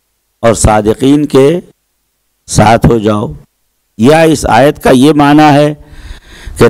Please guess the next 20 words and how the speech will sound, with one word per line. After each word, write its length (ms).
تقوی 340
اختیار 720
کرو، 540
اور 180
اختیار 640
تقوی 480
کے 160
بعد 360
سب 360
سے 240
پہلا 580
حکم 400
جو 160
ہے 240
وہ 140
صادقین 680
کے 140
ساتھ 320
ہونا 380
ہے۔ 140